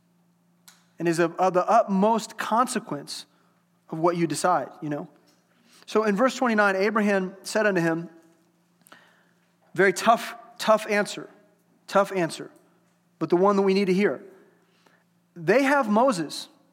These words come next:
and the prophets." Now, they didn't have Moses physically, did they? They had,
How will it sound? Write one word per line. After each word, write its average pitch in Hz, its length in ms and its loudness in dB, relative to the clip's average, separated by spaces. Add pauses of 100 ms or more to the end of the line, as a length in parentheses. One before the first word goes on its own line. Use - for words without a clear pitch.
(420)
and 170 100 -6
the 156 80 -4
prophets." 170 480 0
Now, 185 140 4
they 220 80 0
didn't 247 160 -2
have 220 300 2
Moses 190 300 2
physically, 208 420 -4
did 165 160 2
they? 135 100 -4
They 156 140 -4
had, 185 240 2